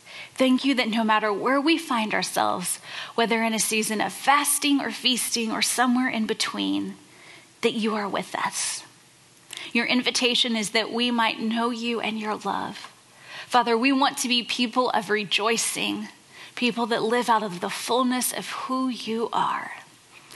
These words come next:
As we go forth from this place, Lord, may we be people who live in your love and share that love with others. It's in your name we pray.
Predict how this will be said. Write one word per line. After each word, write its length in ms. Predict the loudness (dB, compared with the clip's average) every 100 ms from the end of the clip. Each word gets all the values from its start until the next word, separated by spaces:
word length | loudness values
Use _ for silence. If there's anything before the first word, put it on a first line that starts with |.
| -12 -16 -4
As 140 | -2
we 80 | -2
go 200 | 2 2
forth 320 | 4 0 0
from 240 | 0 -2 -2
this 240 | -2 -4
place, 400 | -6 -6 -6 -6
Lord, 320 | -6 -6 -6
may 160 | -2 -2
we 160 | 0 -2
be 220 | -2 -2
people 540 | -4 -8 -4 -4 -4 -10 -20 -20 -20 -20 -8
who 120 | -4
live 280 | 2 2 2 -2
in 160 | -2
your 180 | 0 0
love 560 | 0 0 0 -2 -8 -8
and 100 | -2
share 300 | 2 2 0
that 240 | 2 0 2
love 220 | -2 -4
with 180 | -8 -8
others. 540 | -12 -14 -8 -8 -8 -20 -20 -20 -20 -18 -8
It's 200 | -6 -2
in 120 | 0
your 160 | 2 2
name 220 | 2 -2
we 140 | -4 -6
pray. 340 | -6 -8 -8